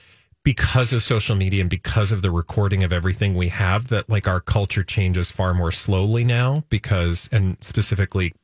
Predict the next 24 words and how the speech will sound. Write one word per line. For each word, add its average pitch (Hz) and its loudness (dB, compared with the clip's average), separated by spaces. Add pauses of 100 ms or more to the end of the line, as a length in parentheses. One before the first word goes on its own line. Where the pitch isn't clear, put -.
(160)
pop - -2
music 101 0 (120)
and 82 -2
pop - -2
culture, 139 0 (500)
because 107 2
we 104 2
ha-, 101 -2
we 117 4
hold 113 0
on 113 2
to 123 -2
everything 92 -2
for 98 -2
so 110 0
long 98 0
in 107 2
a 90 2
way 90 2
that 92 -2
we 98 0
didn't 98 0
have 95 0
the 87 0